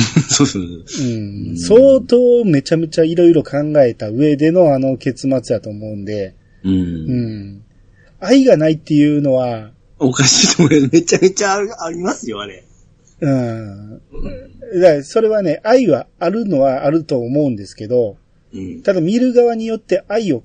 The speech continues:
Speaker 2: 感じるかどうかはまた別だと思うんですよね。
Speaker 1: <laughs> まあ、恋愛と一緒ですね。
Speaker 2: <laughs> まあまあそうですよね。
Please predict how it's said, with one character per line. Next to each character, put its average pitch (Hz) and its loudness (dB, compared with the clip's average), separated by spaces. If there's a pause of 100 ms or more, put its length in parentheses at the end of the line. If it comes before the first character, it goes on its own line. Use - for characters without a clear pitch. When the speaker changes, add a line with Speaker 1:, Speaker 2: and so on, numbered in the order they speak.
Speaker 2:
感 262 2
じ 262 -2
る 262 -2
か 131 0
ど 151 -2
う - 0
か 220 2
は - 2
ま 123 -6
た - -10
別 117 -10
だ 147 -4
と 139 0
思 - -8
う 131 -4
ん - -6
で 113 -8
す 110 -16
よ - -12
ね。 117 -8 (540)
Speaker 1:
<laughs> 120 -10
ま 117 -8
あ、 98 -18 (100)
恋 131 -6
愛 147 0
と 147 -4
一 147 2
緒 - 4
で - 0
す 139 -4
ね。 101 -8 (320)
Speaker 2:
<laughs> 139 2
ま 160 6
あ 143 4
ま 139 2
あ 123 2
そ 147 -4
う - 0
で 110 -4
す 107 -14
よ 110 -12
ね。 139 -6